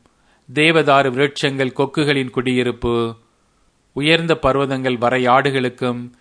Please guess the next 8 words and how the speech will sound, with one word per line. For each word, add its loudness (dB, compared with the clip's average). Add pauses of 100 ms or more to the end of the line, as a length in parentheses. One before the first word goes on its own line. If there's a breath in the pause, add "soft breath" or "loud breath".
(220 soft breath)
கண்மலைகள் -2
குழி -2
முசல்களுக்கும் -4
அடைக்கலம். -4 (600)
சந்திரனை -2
கால 2
குறிப்புகளுக்காக -2
படைத்தார். -2